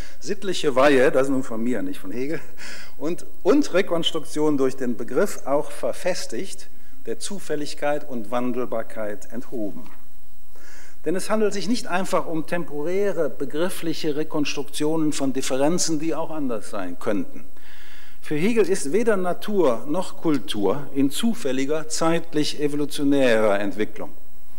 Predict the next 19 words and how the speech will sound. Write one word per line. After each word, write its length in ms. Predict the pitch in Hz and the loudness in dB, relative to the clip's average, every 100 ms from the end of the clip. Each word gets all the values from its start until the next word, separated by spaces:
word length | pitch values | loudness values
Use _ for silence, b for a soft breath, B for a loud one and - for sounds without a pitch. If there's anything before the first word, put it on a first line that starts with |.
| B B B B B | B B B B B
Auch 160 | - 202 | 0 2
der 160 | 214 180 | 2 2
allgemeine 560 | 240 226 190 185 180 | 2 2 2 2 2
Wille 240 | 190 196 185 | 4 4 2
und 180 | 175 | 2
die 60 | 175 | 0
Entwicklung 420 | 160 196 196 190 | 0 0 0 0
des 140 | 170 - | 0 0
Freiheitsbewusstseins 1400 | 151 190 160 156 - 135 131 127 - 113 113 131 - - | 0 2 2 2 0 0 0 0 0 0 0 -2 -2 -2
können 260 | - 185 180 | 0 0 0
die 100 | 156 | 0
grundlegenden 640 | 156 220 220 165 170 156 | 2 2 2 0 0 0
Strukturen 640 | 143 - 147 - 180 180 165 | 0 0 0 0 0 2 2
und 140 | 139 | 0
Formen 420 | - 156 156 151 | 0 2 2 2
der 100 | 131 | 0
Natur 440 | 123 117 - 190 175 | 0 0 0 0 2
nicht 380 | 143 143 - - | 2 2 0 0
ändern. 520 | 123 123 98 80 | 2 2 2 0